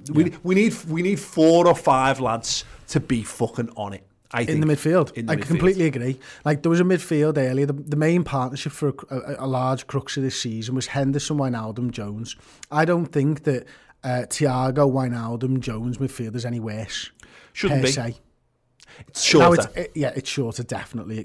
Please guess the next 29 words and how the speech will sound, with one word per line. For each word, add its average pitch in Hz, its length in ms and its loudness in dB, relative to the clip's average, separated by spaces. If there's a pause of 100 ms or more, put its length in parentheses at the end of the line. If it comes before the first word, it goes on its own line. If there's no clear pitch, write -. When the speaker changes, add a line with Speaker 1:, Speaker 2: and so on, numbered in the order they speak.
Speaker 2:
Completely 117 400 -8
agree 104 240 -8
with 104 180 -10
that. 107 220 -8 (360)
But 143 200 0
from 139 180 0
a 135 100 0
ball 135 340 2
possession 131 580 -2
standpoint, 160 560 0 (220)
it 143 140 -8
should 135 260 -2
be 131 140 2
better. 123 420 -6 (1040)
There 151 120 6
are 135 160 4
things 120 320 -4
that 131 140 -6
Thiago 120 540 -2 (200)
doesn't 123 340 -4
do 113 220 -4
as 104 100 -8
well 110 160 -6
as 110 80 -8
Henderson 123 440 -4
and 113 80 -6
vice 110 260 -8
versa. 104 500 -6
But 131 220 -2